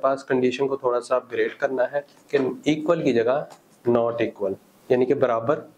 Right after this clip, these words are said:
नहीं है, मतलब ज़ीरो के अलावा कुछ आ जाए, तो उस केस में क्या print करें?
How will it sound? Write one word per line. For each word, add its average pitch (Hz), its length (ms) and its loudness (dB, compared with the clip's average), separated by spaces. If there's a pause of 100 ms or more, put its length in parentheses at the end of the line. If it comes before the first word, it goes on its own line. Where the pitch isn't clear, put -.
(100)
नहीं 123 280 2
है, 110 140 2
मतलब 117 260 -2
ज़ीरो 127 220 2
के 135 80 0
अलावा 123 280 0
कुछ 123 240 -10
आ 85 100 -2
जाए, - 220 -20
तो 131 60 0
उस 135 120 0
केस 127 280 -2
में 117 100 -6
क्या 110 120 0
print 110 260 -6
करें? 113 140 -10